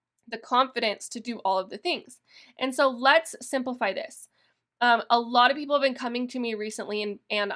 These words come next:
I say, "Okay, what did you post this week?" "Well, I didn't 'cause I didn't have time to do reels, and I know posting a static post is bad." And I was like, "Whoa, whoa, whoa, who told you a static post is bad?" A static post is not bad,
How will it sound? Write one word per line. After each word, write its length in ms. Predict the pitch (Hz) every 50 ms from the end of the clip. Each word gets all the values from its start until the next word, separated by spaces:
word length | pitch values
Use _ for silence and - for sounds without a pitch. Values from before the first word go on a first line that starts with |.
| - _ -
I 200 | 202 208 208 214
say, 220 | 214 - 214 202
"Okay, 280 | 202 202 - 240 208 190
what 340 | 185 190 214 214 202 208 208
did 160 | 208 214 214
you 60 | 214
post 220 | - 226 202 202
this 120 | - 196 -
week?" 140 | 202 196 -
"Well, 100 | 220 233
I 60 | 233
didn't 320 | 226 269 262 262 247 240
'cause 100 | 233 233
I 60 | 220
didn't 120 | 214 226 220
have 100 | 214 208
time 140 | 214 202 202
to 60 | 196
do 140 | 175 190 185
reels, 400 | 226 294 320 302 285 269 262 254
and 140 | 226 214 208 _ - - - -
I 60 | 226
know 120 | 226 214 202
posting 340 | - 220 208 - 208 196
a 20 | 196
static 300 | - - 185 185 185 -
post 200 | - 190 180 -
is 120 | 165 180
bad." 300 | - 262 262 269 269 262
And 120 | 208 226 220
I 20 |
was 60 | 214 208
like, 140 | 214 214
"Whoa, 220 | 226 233 262 269 277
whoa, 160 | 269 269 262
whoa, 220 | 247 254 226 220
who 100 | 226 247
told 240 | 247 240 233 220 226
you 80 | 233 240
a 80 | 233
static 320 | 226 - 190 180 180 190 -
post 180 | 208 208 -
is 100 | - 185
bad?" 380 | - - 302 294 - - - - - _ _ _ _ _ _ _ _ _ _ _ _ _ _ _ _ _ _ _ -
A 80 | 233
static 460 | 240 - - 254 233 240 269 302 294 -
post 240 | 285 262 247 247 -
is 160 | - 214 208
not 340 | 220 208 208 208 196 - -
bad, 280 | - 196 180 - -